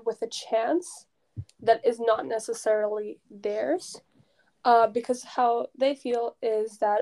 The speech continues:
okay, I may be a slow reader, or I may take longer to write,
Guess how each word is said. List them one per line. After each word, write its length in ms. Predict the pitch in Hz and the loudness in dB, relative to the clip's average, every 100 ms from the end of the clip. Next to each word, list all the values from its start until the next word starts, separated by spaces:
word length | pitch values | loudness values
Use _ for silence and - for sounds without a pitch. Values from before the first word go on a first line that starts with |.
| - | 6
okay, 460 | 302 302 269 254 - | 4 6 4 4 4
I 120 | 240 233 | 0 0
may 200 | 226 226 | 0 -2
be 180 | 214 214 220 233 | -4 -4 -4 -4
a 40 | 220 | -10
slow 320 | - 226 226 | 0 2 2
reader, 500 | 220 214 214 220 320 - _ _ _ _ _ | 0 -6 -6 -4 -6 -10 _ _ _ _ _
or 220 | 240 233 226 | 6 6 4
I 80 | 226 | -2
may 400 | 226 226 220 233 - | -2 -2 -2 -6 -14
take 320 | - 214 - | -8 -6 0
longer 260 | 208 214 226 | 0 2 4
to 100 | 247 | 6
write, 500 | 214 208 247 311 | 6 2 0 -4